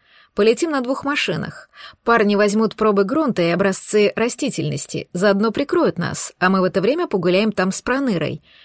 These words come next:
Сделаем вид, что просто осматриваем окрестности". "Вам бесполезно что-то говорить", встряхнула я головой. "Может быть, мы вообще не найдём Мермера, а вы уже настроили себе планов?"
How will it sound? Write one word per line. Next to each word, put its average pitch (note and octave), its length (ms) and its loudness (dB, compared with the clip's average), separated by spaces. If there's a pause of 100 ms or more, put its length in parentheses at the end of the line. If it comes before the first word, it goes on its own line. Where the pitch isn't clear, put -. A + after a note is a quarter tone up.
(140)
Сделаем F#3 520 2
вид, A3 140 -2
что - 220 -4
просто F#3 480 -4
осматриваем F#3 880 -2
окрестности". F#3+ 920 -4 (1080)
"Вам C4 240 0
бесполезно C4+ 540 0
что-то F#3 300 -4
говорить", F#3 520 -2 (180)
встряхнула A#3 580 0
я A#3 180 0
головой. G3 540 -2 (380)
"Может A#3+ 280 0
быть, A3+ 200 -2
мы B3 140 0
вообще C#4+ 380 0
не B3 100 0
найдём G3 320 2
Мермера, G3 520 0 (300)
а G3+ 180 2
вы G#3+ 180 4
уже G3+ 340 2
настроили A3+ 560 2
себе G#3 260 2
планов?" A#3+ 600 -2